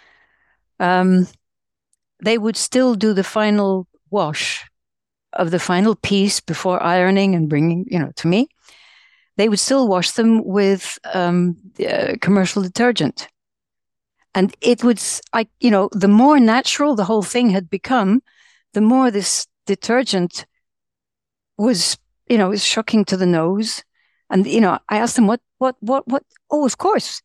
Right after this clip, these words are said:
we have to make it clean. Uh, it's a hundred percent natural. That's, that's my motto. That's how I'm selling this stuff for you people." I said, "What are we gonna do?" I said, "There, I, you know, by then I knew there are certain plants that you can use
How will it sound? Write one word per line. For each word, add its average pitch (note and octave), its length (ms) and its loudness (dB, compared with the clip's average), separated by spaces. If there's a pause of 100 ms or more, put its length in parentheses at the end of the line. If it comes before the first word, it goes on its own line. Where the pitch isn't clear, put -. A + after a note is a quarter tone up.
we G#3+ 120 -2
have A#3+ 140 0
to B3 80 2
make A#3 200 0
it - 120 -20
clean. C4 340 -2 (1000)
Uh, C2+ 760 -4 (560)
it's - 200 -4
a G#3 60 0
hundred A#3 380 -2
percent G#3 320 -2
natural. A3 460 -2
That's, G#3 460 -6 (120)
that's F#3+ 340 -2
my G3 200 0
motto. G3+ 560 -4
That's G#3 260 -2
how G#3+ 140 -2
I'm G3+ 180 0
selling G#3 380 0
this F3+ 140 -4
stuff - 260 -6
for - 140 -14
you D3+ 140 -4
people." - 420 -6 (1200)
I C#4+ 100 2
said, B3 180 2
"What F3 720 4
are - 20 2
we A3+ 60 2
gonna G3 200 2
do?" D#3+ 280 -2 (380)
I - 40 -6
said, A#3 240 0 (100)
"There, F#3 280 2 (180)
I, A3 260 0
you F#3 120 2
know, F3 160 2
by F#3 160 0
then G#3+ 180 2
I E3+ 160 0
knew G#3 380 2
there F3+ 160 0
are F#3+ 40 -2
certain A3+ 380 -4
plants G3 440 -2
that F#3 180 -6
you F#3+ 80 -6
can E3+ 180 0
use D3+ 400 -2